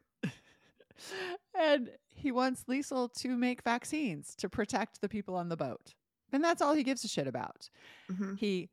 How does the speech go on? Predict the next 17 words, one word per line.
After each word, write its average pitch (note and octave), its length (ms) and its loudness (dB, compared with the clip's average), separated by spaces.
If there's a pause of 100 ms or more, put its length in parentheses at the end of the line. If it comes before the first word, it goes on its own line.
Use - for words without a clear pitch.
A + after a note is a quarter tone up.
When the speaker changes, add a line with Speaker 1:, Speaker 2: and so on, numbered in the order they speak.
(200)
Speaker 1:
threatens C4 600 0
to B3 100 -4
kill A#3 240 0
Spencer. F3 540 -6 (2000)
Spencer G#3 840 0
is G#3 140 -4
trying F#3+ 240 0
to F#3+ 80 -4
create F#3+ 320 -4
a F#3 40 -4
diversion F3+ 720 -4 (120)
so E3 760 -2 (560)
<laughs> - 300 -20
Trina G3 320 -8
can G3+ 200 -8
get F#3 280 -2
in, F3 420 -6